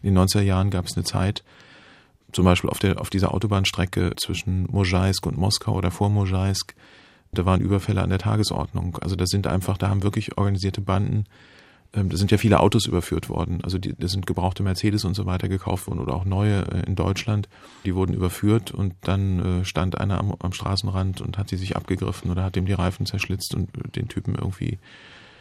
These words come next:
wenn er Glück hatte, in den Graben getreten und das Auto übernommen.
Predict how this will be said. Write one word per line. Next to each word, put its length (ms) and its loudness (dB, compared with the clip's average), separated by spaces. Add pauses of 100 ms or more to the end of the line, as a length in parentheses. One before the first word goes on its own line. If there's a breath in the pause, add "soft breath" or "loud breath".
(460 loud breath)
wenn 80 -2
er 100 6
Glück 220 4
hatte, 240 4
in 80 0
den 120 2
Graben 280 4
getreten 420 -2
und 100 -2
das 100 -6
Auto 200 -2
übernommen. 480 -2